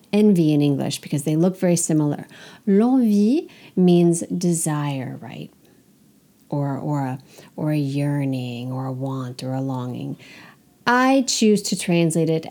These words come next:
as desires. Les envies, au pluriel, in the plural sense,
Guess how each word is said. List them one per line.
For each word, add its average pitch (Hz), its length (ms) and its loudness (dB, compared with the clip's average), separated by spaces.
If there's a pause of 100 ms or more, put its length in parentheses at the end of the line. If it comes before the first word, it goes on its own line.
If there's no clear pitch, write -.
as 165 560 0 (440)
desires. 135 680 -6 (100)
Les 185 440 4
envies, 151 640 0 (180)
au 151 60 -2
pluriel, 139 720 -2
in 151 140 -2
the 135 80 -2
plural 135 340 -6
sense, 185 460 -2